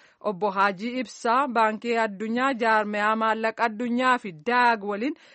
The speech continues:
waggaatti yeroo lama xiinxala gaggeessanii hojii gaarii gaggeeffame irratti hundaa'uudhaan maallaqni kun ka kennamu ta'uu ibsan. Waggootii waggaatti hanga doolaara miliyoona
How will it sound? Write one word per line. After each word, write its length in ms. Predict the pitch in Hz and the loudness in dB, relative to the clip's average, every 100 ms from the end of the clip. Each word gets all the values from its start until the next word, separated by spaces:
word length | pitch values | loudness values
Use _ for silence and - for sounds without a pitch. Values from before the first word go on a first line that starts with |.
| _ | _
waggaatti 500 | 202 185 208 202 - | -4 -2 0 0 0
yeroo 200 | 233 240 | 2 4
lama 280 | 240 226 202 | 2 0 -2
xiinxala 520 | - 220 208 - 233 | -4 -4 -4 -2 -2
gaggeessanii 680 | 226 240 202 254 247 262 294 294 | -2 -4 0 -2 0 0 0 0
hojii 300 | 233 185 240 | -2 -2 -4
gaarii 420 | 247 247 240 247 | 2 4 4 0
gaggeeffame 720 | 240 240 208 254 240 247 254 | -2 -4 0 0 0 -2 0
irratti 340 | 247 254 - 269 | -2 -4 -4 -2
hundaa'uudhaan 580 | 247 254 262 269 285 - - _ | 0 2 2 2 2 0 -16 _
maallaqni 600 | 247 269 254 233 208 226 | 2 4 4 -2 -4 -8
kun 260 | - 262 269 | -2 0 0
ka 120 | 233 | 0
kennamu 440 | 220 214 214 208 196 | -4 -4 -4 -6 -4
ta'uu 280 | 214 240 269 | -2 0 -2
ibsan. 380 | - 262 220 165 _ _ - | 0 0 0 -4 _ _ -4
Waggootii 880 | 208 180 196 196 226 220 220 208 - - | -4 -4 -6 -6 -6 -6 -4 -6 -10 -2
waggaatti 640 | 214 196 196 185 247 277 | 0 0 0 0 -2 -4
hanga 340 | 226 214 214 208 | -2 -2 -2 -4
doolaara 380 | 196 196 214 220 | -2 0 0 -2
miliyoona 400 | 208 196 208 | -4 -4 -4